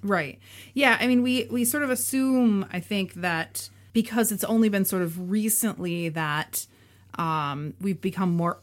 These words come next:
open about gay identity in our society, that previous generations, gay people just were never accepted. They were totally ostracized, you know, which is true to a certain level, right? It's tr-,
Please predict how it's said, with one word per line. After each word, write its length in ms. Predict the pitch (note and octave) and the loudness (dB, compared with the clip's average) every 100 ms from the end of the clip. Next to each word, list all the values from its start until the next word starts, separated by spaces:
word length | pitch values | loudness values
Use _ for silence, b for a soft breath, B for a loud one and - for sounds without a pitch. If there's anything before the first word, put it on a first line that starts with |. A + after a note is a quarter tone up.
| G#3 | 6
open 580 | A3 A3+ F#3 D3+ D3+ - | 6 6 0 -2 -4 -4
about 760 | E3 D#3+ D#3 D3+ D#3 - - - b b b F#3+ | -4 -2 -2 -2 -4 -8 -14 -14 b b b -2
gay 220 | G3 F#3 | 2 2
identity 640 | E3+ E3+ F3 F3+ E3+ F#3 | 2 2 0 -2 -4 -4
in 60 | E3 | -2
our 140 | C#3 | -4
society, 720 | D3 D#3 A#3+ A#3 G#3 E3+ D#3 | -6 -2 0 2 2 0 -2
that 260 | D3+ E3 - - - - - - | -2 -2 -4 -12 -20 -20 -20 -16
previous 520 | - C#4 C4 B3 A3+ | -2 2 4 2 2
generations, 800 | G3 F3+ E3+ D#3+ D#3 F3 D#3+ E3 | -2 -2 -2 -2 -4 -4 -4 -4
gay 240 | D#3+ F#3 | 0 0
people 320 | F3 G3+ F3 E3+ | 0 -2 0 -2
just 420 | E3 - - - _ _ _ | -2 -4 -8 -18 _ _ _
were 320 | E3 F3 F#3 | -10 -2 2
never 440 | F3 F#3 G3+ G3+ G#3 | 4 6 6 4 0
accepted. 420 | D3+ - D3+ C#3+ | -2 -6 -6 -8
They 80 | D3+ | -8
were 80 | D3 | -8
totally 460 | - A3+ A#3 G#3 D#3+ | 0 2 4 2 -2
ostracized, 880 | C#3+ C#3 E3 - C#3 B2+ - - | -4 -6 -8 -6 -4 -4 -6 -6
you 60 | F#3+ | -4
know, 60 | E3+ | 0
which 180 | G#3+ B3 | 0 0
is 160 | A#3+ | -2
true 400 | - - F4+ B3 | -4 -4 0 0
to 140 | A#3 A3+ | 0 -2
a 40 | |
certain 300 | G#3+ G3 E3 | -2 -4 -4
level, 440 | F3 F3 C3+ A#2+ C#3+ | -4 -4 -6 -8 -6
right? 160 | D#3 | -6
It's 120 | B2+ | -6
tr-, 100 | - | -10